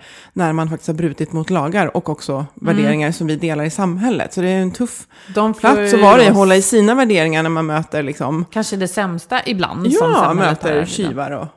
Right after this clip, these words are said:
Speaker 1: banditer,
Speaker 2: Mm,
Speaker 1: liksom.
Speaker 2: nej, jag är,
Speaker 1: Mm.
Speaker 2: alltså, jag gillar polisen,
Speaker 1: Ja.
Speaker 2: så det var inte så.
Speaker 1: Nej, nej,
Speaker 2: Och det är
Speaker 1: nej,
Speaker 2: en
Speaker 1: nej, jag
Speaker 2: jättestor
Speaker 1: förstår det.
Speaker 2: organisation
Speaker 1: Mm.
Speaker 2: med massor med människor. Vi har ju
Speaker 1: Ja.
Speaker 2: haft en, en, eh, ledare från
Speaker 1: Mm.
Speaker 2: polisen här.
Speaker 1: Mm.
Speaker 2: Hanna Bjärgård,
Speaker 1: Hanna Bjärgård,
Speaker 2: eller?
Speaker 1: ja,
Speaker 2: Mm,
Speaker 1: som fick
Speaker 2: mm.
Speaker 1: pris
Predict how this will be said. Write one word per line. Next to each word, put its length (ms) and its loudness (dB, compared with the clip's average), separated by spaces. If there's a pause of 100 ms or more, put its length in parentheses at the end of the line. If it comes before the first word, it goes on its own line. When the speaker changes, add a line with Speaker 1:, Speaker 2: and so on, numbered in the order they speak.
(140)
Speaker 1:
banditer, 440 -8
Speaker 2:
Mm, 140 -6
Speaker 1:
liksom. 160 -10
Speaker 2:
nej, 120 -2
jag 240 2
är, 120 -2
Speaker 1:
Mm. 60 2
Speaker 2:
alltså, 360 0 (1080)
jag 360 2
gillar 340 -2
polisen, 380 -4 (120)
Speaker 1:
Ja. 140 0
Speaker 2:
så 60 2
det 80 2
var 160 4
inte 460 -2
så. 220 -6
Speaker 1:
Nej, 300 2
nej, 140 4
Speaker 2:
Och 40 4
det 60 4
är 40 6
Speaker 1:
nej, 80 6
Speaker 2:
en 40 4
Speaker 1:
nej, 20 4
jag 100 6
Speaker 2:
jättestor 200 2
Speaker 1:
förstår 140 4
det. 60 4
Speaker 2:
organisation 280 2
Speaker 1:
Mm. 140 2
Speaker 2:
med 100 0
massor 220 -4
med 100 -4
människor. 320 -6
Vi 180 -4
har 80 2
ju 40 0
Speaker 1:
Ja. 60 -2
Speaker 2:
haft 240 -6
en, 300 -6 (520)
en, 340 -8
eh, 60 -12 (1160)
ledare 440 -8 (280)
från 120 0
Speaker 1:
Mm. 260 0
Speaker 2:
polisen 380 -10
här. 120 -10 (220)
Speaker 1:
Mm. 220 -4
Speaker 2:
Hanna 560 -10
Bjärgård, 460 -14
Speaker 1:
Hanna 180 -6
Bjärgård, 280 -8
Speaker 2:
eller? 140 -10
Speaker 1:
ja, 60 -4
Speaker 2:
Mm, 140 -4
Speaker 1:
som 120 -10
fick 100 -12
Speaker 2:
mm. 100 -10
Speaker 1:
pris 320 -14